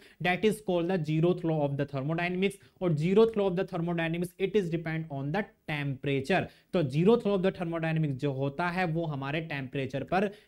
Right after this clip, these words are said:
डिपेंड होता है। हम इसमें क्या करते हैं, टेम्परेचर को मेजरमेंट करते हैं, ठीक है।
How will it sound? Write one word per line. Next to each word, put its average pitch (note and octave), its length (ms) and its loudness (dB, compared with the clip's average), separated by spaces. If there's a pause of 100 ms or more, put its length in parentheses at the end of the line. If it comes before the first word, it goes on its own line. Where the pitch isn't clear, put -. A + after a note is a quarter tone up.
(120)
डिपेंड G3+ 400 2
होता E3 220 0
है। C#3+ 200 -2 (140)
हम D#3+ 140 0
इसमें E3+ 240 -2
क्या E3+ 120 -2
करते E3 240 -2
हैं, G#3+ 100 -4
टेम्परेचर E3 520 0
को B3 380 4
मेजरमेंट F3+ 520 2
करते C#3 280 -6
हैं, C#3 140 -6
ठीक A#3 160 0
है। C#3+ 120 0